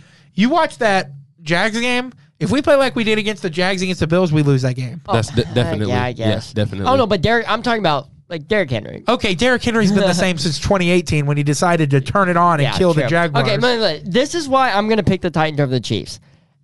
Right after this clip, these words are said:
Speaker 2: I think, one, this is going to be a shootout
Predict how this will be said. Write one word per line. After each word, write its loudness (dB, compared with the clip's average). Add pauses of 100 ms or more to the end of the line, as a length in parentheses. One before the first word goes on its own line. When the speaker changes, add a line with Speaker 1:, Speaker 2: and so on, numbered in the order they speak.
(440)
Speaker 2:
I 2
think, -2
one, -2 (140)
this -2
is -10
going 0
to -4
be 2
a 2
shootout 0